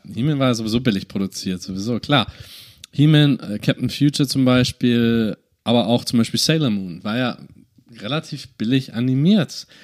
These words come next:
Auch sehr episodenhaft und auch immer praktisch die gleiche Storyline. Und trotzdem hat es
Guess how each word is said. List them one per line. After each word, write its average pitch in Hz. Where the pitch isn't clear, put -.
Auch 131
sehr 135
episodenhaft 151
und 113
auch 98
immer 113
praktisch 131
die -
gleiche 113
Storyline. 151
Und -
trotzdem 151
hat 143
es -